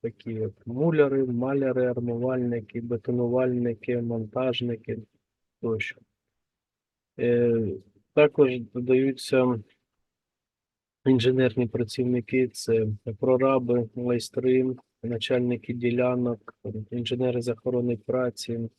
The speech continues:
е, постачальники будівельних матеріалів, конструкцій, геодезисти. Ось це все на першому етапі життєвого циклу, список необхідних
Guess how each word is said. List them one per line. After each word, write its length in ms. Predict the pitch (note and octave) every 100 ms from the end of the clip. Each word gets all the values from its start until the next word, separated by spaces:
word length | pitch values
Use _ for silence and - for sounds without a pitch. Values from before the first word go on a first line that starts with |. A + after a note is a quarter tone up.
| _
е, 40 | G2+ G#2+ A2 _
постачальники 760 | A#2 - B2+ - B2 A#2+ G#2+ A#2
будівельних 680 | A#2+ B2+ B2+ B2 B2 A#2+ A2
матеріалів, 720 | B2 A2+ A#2+ A#2+ A#2+ A#2 A2+ -
конструкцій, 760 | G#2 A#2+ - B2 A#2+ - - A2+
геодезисти. 880 | G2+ B2+ B2 A#2+ A#2 A#2 G#2+ _ - _ _ _ _ _ _ _
Ось 300 | A2 G#2+ -
це 160 | B2+ C#3
все 300 | - B2+ B2
на 140 | A2+
першому 480 | - B2 - A#2+ A2+
етапі 440 | G#2 A#2+ A2 A2+
життєвого 480 | G#2+ G#2+ A#2 A2 G#2+
циклу, 520 | - - C#3 A#2+ A#2+ _ _ A2
список 680 | - _ B2 A#2+ B2+ B2 -
необхідних 580 | A2+ A2 G#2 A#2 A#2